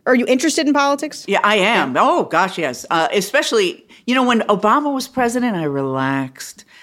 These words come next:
Speaker 2: I wasn't in on the specifics of what he was doing, but he's a good guy. And I did not like W, although I would take him right now over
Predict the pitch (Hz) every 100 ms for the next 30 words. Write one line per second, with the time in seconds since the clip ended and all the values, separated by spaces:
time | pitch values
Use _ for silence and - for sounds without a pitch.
0 | - 277 392 320 269 - 254 240 214 202
1 | 180 - 185 202 190 196 - 196 196 190
2 | 185 180 190 190 185 175 - - 311 285
3 | 254 190 - 180 170 139 - 120 120 113
4 | 113 - - 202 - 202 226 208 175 175
5 | 180 185 - 147 147 147 151 156 - -
6 | 170 151 139 110 143 156 147 147 143 131
7 | 170 - 151 131 131 120 135 123 - 131
8 | 131 -